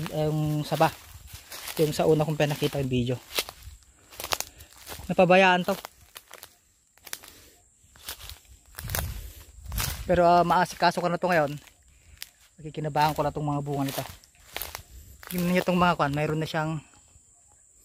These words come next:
ano yan, yung, yun o. Namumulaklak na.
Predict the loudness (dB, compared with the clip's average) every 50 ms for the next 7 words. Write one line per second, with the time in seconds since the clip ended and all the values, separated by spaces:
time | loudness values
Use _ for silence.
0 | _ -20 _ _ _ _ _ _ _ _ _ _ _ _ _ _ _ _ -20 -20
1 | _ _ _ _ _ _ _ _ -14 -12 -12 -10 -10 -8 -6 -4 -4 -4 -4 -6
2 | -6 -8 -10 -8 -6 -4 -4 -4 -4 -4 -8 -12 _ _ -20 -20 _ _ _ _
3 | _ _ -20 -20 _ _ _ -20 -20 _ _ _ _ _ _ _ _ _ _ _
4 | -6 -4 -4 -4 -4 -6 _ _ _ _ _ _ _ _ _ _ _ _ _ _
5 | _ _ _ _ _ _ _ _ _ _ _ _ _ _ -20 -20 _ _ _ -20
6 | -20 -20 -20 _ _ -20 -20 _ _ _ _ _ _ -2 0 2 4 6 6 4
7 | 4 4 2 -2 0 0 -2 -4 -4